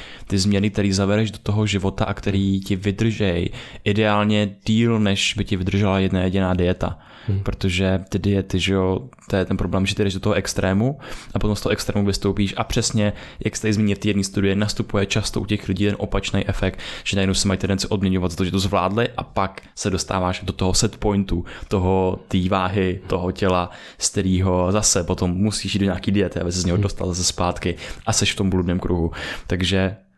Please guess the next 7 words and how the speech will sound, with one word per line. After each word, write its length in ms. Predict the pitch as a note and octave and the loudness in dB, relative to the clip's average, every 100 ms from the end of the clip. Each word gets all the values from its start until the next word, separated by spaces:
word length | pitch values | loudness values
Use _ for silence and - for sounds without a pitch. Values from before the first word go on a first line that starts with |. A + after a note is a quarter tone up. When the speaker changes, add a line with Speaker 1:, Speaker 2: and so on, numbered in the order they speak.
| - | -6
Speaker 1:
daleko 360 | G2+ G2+ - | -2 0 -2
udržitelnější 960 | - G#2 G2+ G2+ G2 G2+ G2 - G#2 F#2+ | -2 0 0 2 2 2 2 0 0 2
jsou 400 | F#2+ - F#2 F#2 | 2 2 2 0
podle 380 | F2 G2+ F#2+ F#2 | 0 0 2 2
mě 400 | F#2 F#2+ F2+ F#2 - - - - | 2 2 2 0 -4 -14 -10 -2
ty 260 | F#2 E2+ F#2+ | 0 0 0
dlouhodobé 920 | F#2+ F#2+ F#2+ G2 F#2 F#2 F2+ F2 | 0 2 2 0 0 2 2 0